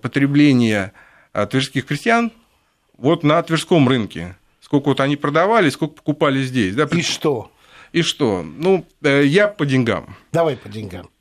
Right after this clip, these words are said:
Speaker 1: Э, так, во-первых, вот самое интересное, что я хотел отметить. Во-первых, крестьяне покупали больше, чем продавали почему-то, да? Интересный вопрос. Вот,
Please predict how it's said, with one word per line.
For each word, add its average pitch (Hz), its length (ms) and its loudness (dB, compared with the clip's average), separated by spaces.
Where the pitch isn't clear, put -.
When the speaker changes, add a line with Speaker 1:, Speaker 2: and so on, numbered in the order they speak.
Speaker 1:
Э, 131 1300 2
так, 123 320 -2
во-первых, 156 460 0
вот 160 140 2
самое 170 300 2
интересное, 139 280 2
что - 100 -2
я 113 40 -2
хотел 113 260 -2
отметить. 104 300 -4
Во-первых, 139 320 0
крестьяне 160 440 0
покупали 151 560 0
больше, 170 400 2
чем 170 120 0
продавали 165 460 2
почему-то, 92 520 -8
да? 233 280 -2
Интересный 104 500 -6
вопрос. 107 360 -4
Вот, 131 160 -2